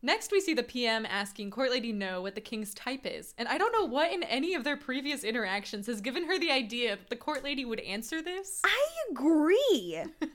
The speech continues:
Speaker 1: was like,
Speaker 2: I agree. It's like
Speaker 1: "You, you shoot your shot. You do it, but no, it's not gonna work."
Speaker 2: Uknam, like,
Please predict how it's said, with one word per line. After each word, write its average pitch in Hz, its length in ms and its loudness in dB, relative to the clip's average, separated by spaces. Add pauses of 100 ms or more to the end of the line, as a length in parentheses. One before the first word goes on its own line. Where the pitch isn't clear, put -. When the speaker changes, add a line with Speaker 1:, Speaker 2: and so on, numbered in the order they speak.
(140)
Speaker 1:
was - 220 -4
like, 494 100 4
Speaker 2:
I 494 200 8
agree. 494 140 -10
It's - 120 2
like 480 180 6
Speaker 1:
"You, 381 160 4 (120)
you 403 180 0
shoot 539 260 -2
your 381 100 4
shot. 277 340 4
You 320 120 -2
do 320 180 0
it, 240 140 4
but 240 280 -2
no, 320 400 2
it's - 120 -6
not 311 120 -2
gonna 233 160 -6
work." - 420 -6
Speaker 2:
Uknam, 466 640 6 (360)
like, 339 200 4